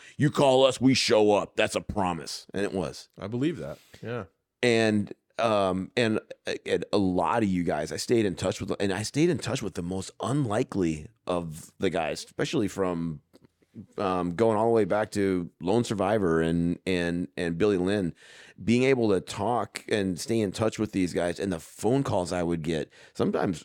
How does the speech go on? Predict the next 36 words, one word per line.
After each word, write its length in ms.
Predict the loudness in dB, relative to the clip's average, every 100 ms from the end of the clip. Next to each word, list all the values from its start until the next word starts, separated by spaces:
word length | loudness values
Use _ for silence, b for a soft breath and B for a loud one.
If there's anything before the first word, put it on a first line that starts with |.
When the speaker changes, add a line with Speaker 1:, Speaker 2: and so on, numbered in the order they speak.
| -8
Speaker 1:
super 220 | -4 -2
late 200 | 2 4
at 100 | 6
night. 300 | 6 4 -2 b b b b
I 80 | -6
just 140 | -2
had 120 | 2 2
an 160 | 2 0
argument 440 | 0 0 -2 -2 -2
with 300 | -2 -2 -2
this 200 | -4 -4
producer. 600 | -8 -6 -4 -6 -8 -14 _ _ _
How 220 | -6 -2
would 100 | 0
I, 220 | 0 -2 -4 -10
how 160 | -8 -4
do 80 | -2
I 80 | -4
handle 280 | -6 -8
that? 180 | -8 -10 B B B B B _ -4
Um, 340 | -2 -2 -4 -10 -8
I 160 | -6
think 260 | -2 -2 0
my 120 | -2
girlfriend 500 | 0 0 2 -2 0
and 100 | -2
I 140 | -4
are, 160 | -4 -6 -6
are 100 | -8
breaking 500 | -4 -4 -4 -6 -8
up. 220 | -8 -10 _ _ _ _ _
Uh, 200 | -8 -6
my 180 | -4 -6
girlfriend 460 | -2 -2 -2 -2 -2
got 200 | -4 -4
pregnant. 380 | -4 -4 -10